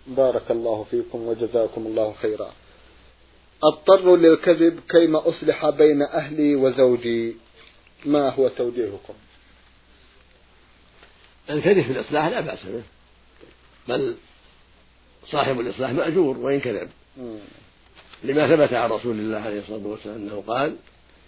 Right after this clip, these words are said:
Speaker 2: "ليس الكذاب الذي يصلح بين الناس فيقول خيرا ويرمي خيرا"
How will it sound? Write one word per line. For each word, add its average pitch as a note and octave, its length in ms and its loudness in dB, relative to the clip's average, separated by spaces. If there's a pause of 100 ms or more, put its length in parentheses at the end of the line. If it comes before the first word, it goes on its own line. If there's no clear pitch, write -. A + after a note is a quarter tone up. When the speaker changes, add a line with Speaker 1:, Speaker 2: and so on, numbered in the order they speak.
(260)
Speaker 2:
"ليس D3 240 2
الكذاب A#2+ 680 -2 (460)
الذي A2+ 300 -8
يصلح G#2+ 360 -8
بين A2 140 -6
الناس A#2 320 -6 (1040)
فيقول B2 500 0
خيرا A#2 260 0
ويرمي A2+ 380 -4
خيرا" G#2+ 320 -4